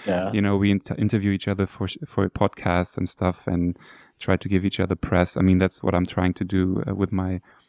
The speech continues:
Speaker 2: with my blog also, you know, in the podcast, Humor is Art, that, that, you know, this
Speaker 1: Yeah,
Speaker 2: is
Speaker 1: your,
Speaker 2: something, if
Speaker 1: your
Speaker 2: you Google it
Speaker 1: Instagram's really funny, dude.
Speaker 2: Oh,
Speaker 1: Your
Speaker 2: cool,
Speaker 1: Instagram
Speaker 2: thanks.
Speaker 1: is hilarious.
Speaker 2: <laughs>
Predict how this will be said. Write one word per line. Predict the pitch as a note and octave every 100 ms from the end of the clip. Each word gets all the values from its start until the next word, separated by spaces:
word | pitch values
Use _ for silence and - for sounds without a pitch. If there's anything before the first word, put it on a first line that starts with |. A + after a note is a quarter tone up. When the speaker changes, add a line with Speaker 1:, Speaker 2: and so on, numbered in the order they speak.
| _ _ -
Speaker 2:
with | G#2+ F#2+
my | F2+
blog | G2+ G#2 G#2+
also, | G#2 F2 -
you | F#2+
know, | G#2+ B2+
in |
the | G2+
podcast, | - F2+ - F#2+ F2 - G2+
Humor | G#2 F#2 F#2
is | F2+
Art, | - E2+ F2 -
that, | - E2 - -
that, | - F#2+ - -
you | G#2
know, | F#2+
this | G2+
Speaker 1:
Yeah, | G2+
Speaker 2:
is | G2+
Speaker 1:
your, | A2
Speaker 2:
something, | A2 G#2+
if |
Speaker 1:
your | A2+ A2+
Speaker 2:
you | A#2+
Google | A#2+ C3 C3
it |
Speaker 1:
Instagram's | G#2 G#2 G2+
really | A2 G#2
funny, | G2+ - G#2+ G#2
dude. | G2 G2+ G2 G#2+ -
Speaker 2:
Oh, | A#2
Speaker 1:
Your | G2 G#2
Speaker 2:
cool, | B2+
Speaker 1:
Instagram | A2 G#2
Speaker 2:
thanks. | G#2+ F#2+ -
Speaker 1:
is | -
hilarious. | G#2+ G#2 G#2 G2+ F#2+ F#2+ - -
Speaker 2:
<laughs> | -